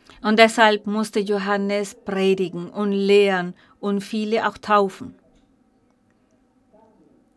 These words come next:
Er war diese Freudenbotin von Zion. Was wir aber hervorheben wollen, ist, dass er angekündigt hat, dass Gott kommen wird.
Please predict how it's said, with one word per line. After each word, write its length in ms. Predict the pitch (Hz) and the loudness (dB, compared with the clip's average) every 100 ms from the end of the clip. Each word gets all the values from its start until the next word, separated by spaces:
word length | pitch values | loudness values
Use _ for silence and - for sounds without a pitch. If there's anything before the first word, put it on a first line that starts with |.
| 175 170 _ _ _ - | _ _ _ _ _ 0
Er 260 | 208 208 190 | 4 4 6
war 140 | 180 | 2
diese 260 | 190 185 196 | 2 -4 -6
Freudenbotin 1000 | 202 190 190 190 185 185 180 185 190 175 | -2 0 0 -2 -4 -4 -6 -4 -6 -6
von 240 | 196 185 | -6 -6
Zion. 640 | - 196 180 175 170 165 - - _ _ _ _ _ - | -4 -4 -4 -6 -6 -8 -14 -20 _ _ _ _ _ -8
Was 180 | 180 208 | -2 2
wir 100 | 202 | 4
aber 140 | 196 | 4
hervorheben 640 | 196 196 202 208 226 220 | 0 0 4 4 2 0
wollen, 300 | 208 202 202 | 2 2 0
ist, 400 | - 208 202 - _ _ - | 2 0 0 -12 _ _ -10
dass 200 | 185 - | -10 -4
er 320 | 208 202 202 202 | 2 4 4 4
angekündigt 760 | - 240 247 247 226 196 180 - | 6 6 4 0 -2 -2 -4 0
hat, 240 | 190 190 | -2 2
dass 300 | 190 196 - | -2 -2 0
Gott 300 | 226 202 - | 2 2 0
kommen 420 | - 190 180 165 | -2 0 0 -6
wird. 300 | 147 120 - | -10 -16 -20